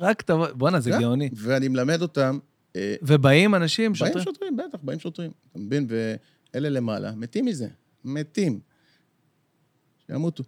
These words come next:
Speaker 1: <laughs>
Speaker 2: אתה מבין? לא מה איך מנחם בגין אמר.
Speaker 1: <laughs>
Speaker 2: מעקלים
Speaker 1: כן.
Speaker 2: את האף,
Speaker 1: שיהיה
Speaker 2: שיהיה
Speaker 1: להם
Speaker 2: להם
Speaker 1: הפקום.
Speaker 2: הפקום. אתה מבין? אה, לא, לא מעניין אותי כל כך. אני אתן להם את האמת כל הזמן, עד שהם ישנו את הארגון הזה, ועד שהם יהפכו אותו לדבר ששוטר מגיע ל-, ל-, ל-, לסיטואציה, אין לו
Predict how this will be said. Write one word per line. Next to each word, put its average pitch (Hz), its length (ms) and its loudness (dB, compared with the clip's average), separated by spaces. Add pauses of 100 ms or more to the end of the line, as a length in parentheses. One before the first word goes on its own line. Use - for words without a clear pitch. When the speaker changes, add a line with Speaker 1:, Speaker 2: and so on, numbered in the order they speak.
(220)
Speaker 1:
<laughs> - 560 -10
Speaker 2:
אתה 104 80 -12
מבין? 127 320 -2 (320)
לא 123 100 2
מה 139 100 0
איך 143 140 -4
מנחם 139 460 -2
בגין 143 220 0
אמר. 147 240 -2 (220)
Speaker 1:
<laughs> - 200 0
Speaker 2:
מעקלים 110 300 0
Speaker 1:
כן. 135 60 0
Speaker 2:
את - 60 0
האף, 185 320 6 (200)
Speaker 1:
שיהיה - 0 -
Speaker 2:
שיהיה 233 240 0 (140)
Speaker 1:
להם 240 40 6
Speaker 2:
להם 277 120 10 (120)
Speaker 1:
הפקום. 262 120 8 (400)
Speaker 2:
הפקום. - 0 - (540)
אתה - 160 2
מבין? 165 340 2 (680)
אה, 143 100 -2
לא, 214 400 4
לא 220 100 4
מעניין 220 220 6
אותי 196 120 -2
כל 170 120 0
כך. - 240 -4
אני 151 160 2
אתן 180 180 0
להם 185 100 4
את 170 100 -2
האמת 160 280 2
כל 160 180 2
הזמן, 139 340 0
עד 156 120 -8
שהם 165 160 -4
ישנו 143 260 0
את 143 80 -6
הארגון 123 320 0
הזה, 117 200 -4
ועד 117 120 -2
שהם 135 160 -4
יהפכו 127 260 -4
אותו 131 180 -2
לדבר 113 680 -2
ששוטר - 500 -4
מגיע 123 260 0
ל-, 113 80 0
ל-, 107 80 0 (260)
ל-, 104 300 -2
לסיטואציה, 127 680 -4 (220)
אין 160 180 2
לו 185 140 -2